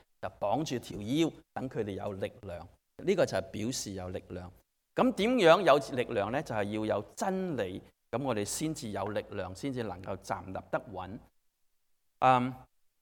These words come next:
亞當，啊，被魔鬼試-，試探嘅時候，佢失敗咗，就係因為點解？佢冇將神嘅話當做一回事。耶穌同樣受魔鬼嘅試探，但係佢成功，點解啊？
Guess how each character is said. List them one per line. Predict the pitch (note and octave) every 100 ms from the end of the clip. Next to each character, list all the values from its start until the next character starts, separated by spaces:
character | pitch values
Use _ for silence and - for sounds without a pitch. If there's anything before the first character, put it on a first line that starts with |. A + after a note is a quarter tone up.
| _ -
亞 | F3
當， | F#3 A#3+ A#3 G#3+ - - _ _ _ -
啊， | C3
被 | - B2+
魔 | F3 A#3
鬼 | F3+ D3
試-， | F3 - D3 - _ -
試 | D#3 C#3
探 | - C#3+ C#3+
嘅 |
時 | C3+ B2
候， | G2+ B2
佢 |
失 | A#2+ F#3+
敗 | - - F#2+
咗， | A#2
就 | A#2
係 | A2
因 | F3
為 | C3
點 | B2
解？ | C3+ C3+
佢 |
冇 | A#2+ C3
將 | F3+ F3+
神 | - G2+ F#2+
嘅 | G#2+
話 | G2+ G2
當 | F#2+ A2 A#2+
做 | G#2+ G#2+
一 |
回 | B2 F#2+
事。 | F2+ - - _ _ _ _ _ _ _ _
耶 | C3+ D#3 E3
穌 | C4+ C4+ C4 - -
同 | - D3
樣 | D3+ G3
受 | - C#3
魔 | D3 G#3+
鬼 | G3+ E3+
嘅 | E3+
試 | - D3+
探， | C#3+ C#3+ C#3
但 | C3+ C3
係 | B2+
佢 | C#3+
成 | - G#2
功， | C#3+ F#3 E3+
點 | C#3+
解 | D#3 B2
啊？ | C3+